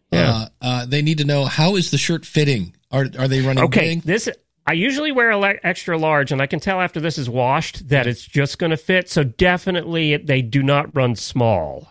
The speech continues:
Speaker 2: Okay.
Speaker 1: Okay. Or, I mean, they do run probably a little small is what I meant to say. So go larger, go, go larger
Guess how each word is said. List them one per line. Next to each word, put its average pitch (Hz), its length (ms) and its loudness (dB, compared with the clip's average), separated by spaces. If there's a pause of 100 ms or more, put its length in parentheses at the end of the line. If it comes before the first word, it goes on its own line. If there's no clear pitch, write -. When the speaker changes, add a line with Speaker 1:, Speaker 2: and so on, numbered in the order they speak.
Speaker 2:
Okay. 110 240 2
Speaker 1:
Okay. 110 360 0 (520)
Or, 185 220 2
I 190 120 2
mean, 196 160 0
they 180 100 2
do 196 180 0
run 160 280 0
probably 143 440 0
a 120 60 2
little 120 220 0
small 113 420 0
is 92 120 -4
what 107 100 0
I 104 60 2
meant 107 180 0
to - 60 -8
say. 92 260 -2
So 127 180 2
go 160 240 4
larger, 139 500 0
go, 151 360 -2 (360)
go 160 120 2
larger 151 520 0